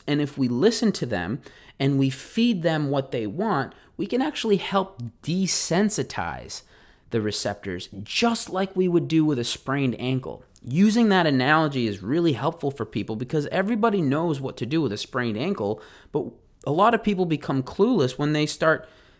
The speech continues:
experiencing, quote unquote, "a sprained low back." Another load management technique, traction tables. And you hear people all the time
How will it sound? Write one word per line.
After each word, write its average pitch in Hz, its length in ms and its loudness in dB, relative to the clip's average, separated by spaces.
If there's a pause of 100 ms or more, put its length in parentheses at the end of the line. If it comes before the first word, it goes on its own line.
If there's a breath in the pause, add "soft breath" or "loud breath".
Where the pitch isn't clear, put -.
experiencing, 160 840 0 (340 loud breath)
quote 165 220 2
unquote, 156 500 2
"a 135 60 0
sprained 151 720 -2
low 139 220 2
back." - 420 -2 (1900 loud breath)
Another 202 540 8
load 135 280 4
management 113 480 0
technique, 92 500 -8 (420 loud breath)
traction 151 540 2
tables. 101 440 -6
And 139 160 -4
you 170 80 0
hear 170 180 0
people 170 360 -4
all 147 160 2
the 120 100 0
time 131 580 -2